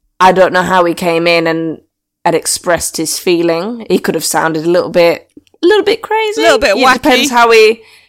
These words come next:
Speaker 1: yeah, it depends how, it depends if he came in and was like, "Someone's trying to kill me," like that. It depends how he brought it across. Not wanting to blame Phil either.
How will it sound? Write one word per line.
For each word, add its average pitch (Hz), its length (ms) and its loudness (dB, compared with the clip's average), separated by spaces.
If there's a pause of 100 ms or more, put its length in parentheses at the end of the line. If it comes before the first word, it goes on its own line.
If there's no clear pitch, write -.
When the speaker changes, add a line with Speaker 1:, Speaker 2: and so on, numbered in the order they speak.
(180)
Speaker 1:
yeah, 226 340 2
it 240 100 -6
depends 349 360 -4
how, 262 520 2 (240)
it - 160 -6
depends 240 340 0
if 240 80 -8
he 240 80 -8
came 233 280 -2
in 226 80 0
and 233 80 0
was 233 80 -2
like, 320 180 2
"Someone's 494 580 -2
trying 466 320 2
to 453 120 -2
kill 440 380 -2
me," 330 380 -6 (120)
like 214 320 0
that. 214 380 -2
It 185 120 -4
depends 262 340 -2
how 220 220 4
he 185 220 2
brought 180 340 2
it 139 80 -2
across. - 520 -8 (340)
Not 233 280 2
wanting 202 240 2
to 196 100 -6
blame 165 320 0
Phil 156 600 -4
either. 131 520 -10